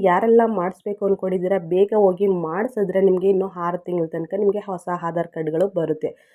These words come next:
ಅದರ ಜೊತೆಗೆ ಅಡ್ರೆಸ್ ಚೇಂಜ್ ಆಗ್ಲಿ, ಮಕ್ಳಿಗೆ ಮಾಡ್ಸೋದಾಗ್ಲಿ ಆಧಾರ್ ಕಾರ್ಡ್‌ನ, ಆ ಥರ ಎಲ್ಲ ಮಾಡಿಸ್ಬೇಕು ಅನ್ಕೊಂಡವ್ರು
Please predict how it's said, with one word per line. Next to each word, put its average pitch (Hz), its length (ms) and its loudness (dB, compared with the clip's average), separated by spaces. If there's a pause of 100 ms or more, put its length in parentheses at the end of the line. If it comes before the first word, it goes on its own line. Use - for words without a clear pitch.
(140)
ಅದರ 226 280 2
ಜೊತೆಗೆ 202 360 2
ಅಡ್ರೆಸ್ 175 400 -2
ಚೇಂಜ್ 175 280 -2
ಆಗ್ಲಿ, 170 280 0 (180)
ಮಕ್ಳಿಗೆ 214 380 0
ಮಾಡ್ಸೋದಾಗ್ಲಿ 175 560 0
ಆಧಾರ್ 170 280 -2
ಕಾರ್ಡ್‌ನ, 170 280 -6
ಆ 185 40 -4
ಥರ 185 140 -4
ಎಲ್ಲ 185 160 2
ಮಾಡಿಸ್ಬೇಕು 190 580 -4
ಅನ್ಕೊಂಡವ್ರು 170 480 -2